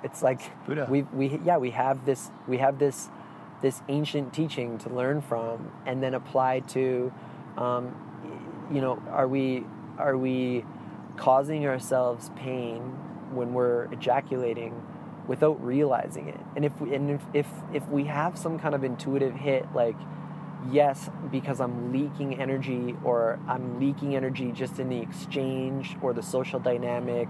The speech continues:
Speaker 1: um, or the, the addiction to it, the um, accumulated lack of energy, um, you know, and then I'm doing these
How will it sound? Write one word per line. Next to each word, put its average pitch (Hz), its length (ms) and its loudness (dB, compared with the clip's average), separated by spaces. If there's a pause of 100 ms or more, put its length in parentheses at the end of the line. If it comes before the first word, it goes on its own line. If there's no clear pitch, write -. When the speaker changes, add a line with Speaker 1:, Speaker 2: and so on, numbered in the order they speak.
(460)
Speaker 1:
um, 117 280 0
or 127 180 4
the, 120 380 2 (500)
the 127 220 0
addiction 139 580 0
to 131 200 2
it, 127 340 4 (200)
the 123 400 -2 (420)
um, 120 500 0
accumulated 139 920 2
lack 127 300 2
of 120 120 -2
energy, 131 800 0 (140)
um, 123 480 0 (120)
you 143 100 0
know, 120 160 4
and 127 220 -2
then 123 360 0
I'm 135 160 0
doing 131 260 0
these 123 220 -2